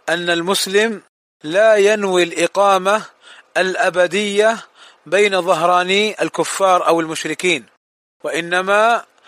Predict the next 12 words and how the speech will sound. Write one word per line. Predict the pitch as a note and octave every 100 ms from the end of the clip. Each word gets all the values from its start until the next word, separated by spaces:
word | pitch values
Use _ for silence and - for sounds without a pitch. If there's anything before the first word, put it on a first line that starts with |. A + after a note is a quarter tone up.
| - _
ينوي | D#3 G3+ G#3 G3 G#3+ A3+ G3+ _ _ -
قضاء | E3+ E3+ G3 E3+ D3
حاجته | B2+ - F3 F3 G3 G3+ F#3 G#3+ A3+ G3 _ _ _ _ -
من | D#3+ E3
تجارة | E3+ E3+ F#3+ F#3 F3 - F3 F3 E3+ _ _ _ _
أو | E3
تعليم | E3+ F3+ D3 E3 F#3 F3+ F3 F3 E3+ - _
أو | D#3 D#3+
سفر | - F#3 F3 E3+ E3
أو | D3+ E3
نحو | F3 -
ذلك، | E3+ E3 G3 A3 B3